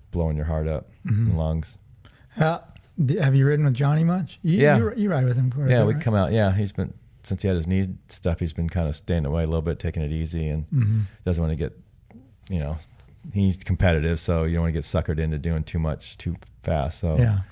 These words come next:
Speaker 1: but yeah, we've, we've usually go out a couple times a week. We've been doing that for quite a few years.
Speaker 2: Yeah, I think a couple, a couple years ago, I was,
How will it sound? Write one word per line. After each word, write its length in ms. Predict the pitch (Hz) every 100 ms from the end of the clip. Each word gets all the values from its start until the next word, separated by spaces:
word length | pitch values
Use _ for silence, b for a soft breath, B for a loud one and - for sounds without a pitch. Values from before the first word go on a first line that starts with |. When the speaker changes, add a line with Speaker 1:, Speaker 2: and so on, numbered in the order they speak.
| B B B -
Speaker 1:
but 140 | 104
yeah, 140 | 101
we've, 200 | 98 110
we've 240 | 120 104 104
usually 340 | 110 104 98 98
go 140 | 95
out 120 | 95
a 20 | -
couple 220 | - -
times 260 | 101 92
a 60 | 87
week. 340 | 98 101 - 87
We've 120 | 90 92
been 120 | 85
doing 180 | 87 82
that 140 | 73
for 200 | 92 87 -
quite 140 | 92 85
a 40 |
few 160 | - 85
years. 260 | 90 87
Speaker 2:
Yeah, 220 | 131 117 113 -
I 100 | 135
think 180 | 151 147
a 40 |
couple, 580 | - 151 147 143 123 - b b b b b b
a 40 |
couple 260 | - 165 202
years 240 | 175 180
ago, 340 | 170 190 190 156 B B - - 131
I 120 | 131
was, 200 | 123